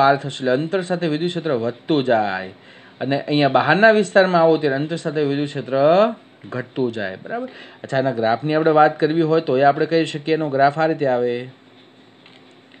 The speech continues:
E versus R નો ગ્રાફ હું અહીંયા દોરી લઉં, બરાબર? બધાએ ધ્યાન રાખવાનું છે. ગોળા માટેની વાત કરીએ છીએ, અંદરના વિસ્તારમાં, sorry, આની અંદરના વિસ્તારમાં E ચલે છે, R છે, એટલે આમ થશે,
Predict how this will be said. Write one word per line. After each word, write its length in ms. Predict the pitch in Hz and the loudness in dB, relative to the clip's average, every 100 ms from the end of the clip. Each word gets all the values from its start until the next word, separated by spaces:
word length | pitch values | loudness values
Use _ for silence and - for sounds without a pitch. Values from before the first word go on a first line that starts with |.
| - _ - - - | -20 _ -20 -20 -12
E 100 | 127 | -4
versus 500 | 131 127 127 123 117 | 0 0 -2 -4 -2
R 20 | 120 | -2
નો 100 | 139 | -2
ગ્રાફ 260 | 135 131 | -2 -2
હું 80 | 139 | -4
અહીંયા 160 | 135 139 | -6 0
દોરી 200 | 175 170 | 2 2
લઉં, 320 | 120 117 113 | 0 -2 -2
બરાબર? 360 | 123 156 175 165 | 0 0 0 -2
બધાએ 240 | 120 117 | -2 -4
ધ્યાન 280 | 117 117 131 | -4 -6 -4
રાખવાનું 420 | 143 160 156 151 | -4 -4 -6 -8
છે. 200 | 143 151 | -4 -6
ગોળા 300 | 123 113 131 | 0 2 4
માટેની 340 | 143 139 147 | 2 -2 -2
વાત 240 | 147 143 143 | 0 -2 0
કરીએ 180 | 143 135 | -4 -4
છીએ, 180 | 151 | -4
અંદરના 340 | 135 131 139 143 | -6 -6 -6 -4
વિસ્તારમાં, 640 | 131 143 135 143 151 - | -4 -4 -4 -4 -4 -8
sorry, 340 | - 110 131 165 - - | -12 -8 -8 -10 -16 -16
આની 140 | 104 90 - - - - - - - _ - - - - - - - - | -14 -16 -20 -20 -20 -20 -20 -20 -20 _ -20 -20 -20 -20 -20 -20 -20 -10
અંદરના 280 | 127 147 151 | -4 0 2
વિસ્તારમાં 460 | 147 143 147 151 - | 0 0 0 0 0
E 180 | 147 | -2
ચલે 280 | 151 156 151 | 0 2 0
છે, 120 | 147 | 2
R 160 | 151 147 | 2 2
છે, 140 | 143 | 2
એટલે 120 | 156 135 | 0 2
આમ 180 | 139 | 2
થશે, 520 | 143 143 160 170 180 | -2 -4 0 2 0